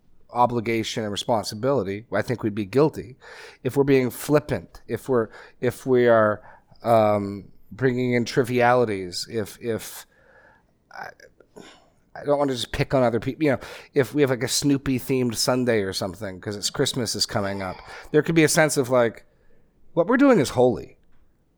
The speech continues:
Get this stuff out of here," <laughs> you know, out of the worship,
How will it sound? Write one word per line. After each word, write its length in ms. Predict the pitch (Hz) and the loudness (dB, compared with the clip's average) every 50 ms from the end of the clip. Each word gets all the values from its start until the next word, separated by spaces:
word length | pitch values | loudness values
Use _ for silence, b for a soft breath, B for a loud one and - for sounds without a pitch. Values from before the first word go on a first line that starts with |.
| _ _ - - - | _ _ -20 -16 -8
Get 180 | - 147 143 - | -6 -6 -2 -2
this 140 | 185 165 | -2 -2
stuff 240 | - - 180 151 - | 0 0 0 2 2
out 140 | 135 131 131 | 2 2 2
of 60 | 123 | 0
here," 360 | - - - - - - - - - - - | -2 -2 -2 -2 -2 -6 -10 -16 -16 -20 -20
<laughs> 160 | - - - | -20 -4 0
you 100 | 143 143 | 2 2
know, 80 | 127 B B B B B B | 2 B B B B B B
out 160 | - 143 147 | 4 4 4
of 140 | 147 131 - | 4 2 0
the 80 | 139 123 | -2 0
worship, 500 | 113 127 131 131 - - 107 87 B | 4 4 4 4 2 -2 -8 -10 B